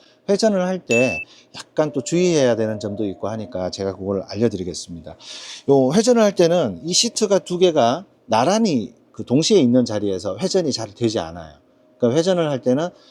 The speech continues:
얘네들이 두 개가 엇갈려 있어야 돼요.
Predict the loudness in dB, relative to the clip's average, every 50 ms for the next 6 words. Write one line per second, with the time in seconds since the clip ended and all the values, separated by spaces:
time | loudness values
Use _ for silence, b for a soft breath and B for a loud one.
0 | b b 0 0 2 4 4 2 2 2 0 0 0 -2 -4 -6 b b b b
1 | b _ -8 -4 0 2 2 2 2 0 -2 -2 -6 -12 _ _ _ _ _ _
2 | -4 0 2 2 2 4 2 2 0 -2 -4 -6 -8 -8 -14 -20 -20